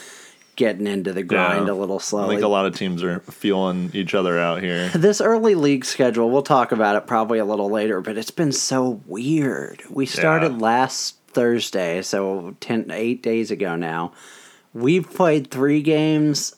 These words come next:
Speaker 1: A lot of teams have played five games, and a number of teams have only played two still. And it's
Speaker 2: Mm-hmm.
Speaker 1: like, I,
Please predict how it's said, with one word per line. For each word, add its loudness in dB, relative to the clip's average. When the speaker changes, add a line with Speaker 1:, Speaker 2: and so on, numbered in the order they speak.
Speaker 1:
A 4
lot 4
of -2
teams 2
have -2
played 2
five 4
games, 4
and -2
a 2
number 4
of 0
teams 2
have 0
only 4
played 2
two 2
still. -4
And -2
it's 0
Speaker 2:
Mm-hmm. 0
Speaker 1:
like, 0
I, -4